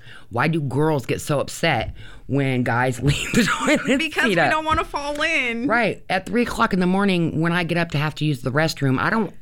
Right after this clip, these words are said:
Speaker 1: I got sleep in my eyes. I'm not thinking about it.
Speaker 2: <laughs>
Speaker 1: I'm just trying to make it to the bathroom. You know, I,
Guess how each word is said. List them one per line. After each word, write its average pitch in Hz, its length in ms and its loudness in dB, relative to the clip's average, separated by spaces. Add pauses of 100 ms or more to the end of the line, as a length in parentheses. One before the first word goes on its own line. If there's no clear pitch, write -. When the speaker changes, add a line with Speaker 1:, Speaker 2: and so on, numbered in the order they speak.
(200)
Speaker 1:
I - 120 -6
got - 200 -2
sleep - 280 -2
in 196 100 0
my 190 160 2 (100)
eyes. 185 300 2
I'm 190 160 2
not 233 240 2
thinking 196 240 2
about 185 300 2
it. 202 180 0 (160)
Speaker 2:
<laughs> 440 160 -2
Speaker 1:
I'm 214 160 4
just 220 180 0
trying 185 400 4
to 160 100 2
make 175 300 2
it - 120 -2
to 170 100 2
the 160 140 2
bathroom. 147 640 2 (480)
You 165 300 0
know, 139 360 0
I, 143 100 -2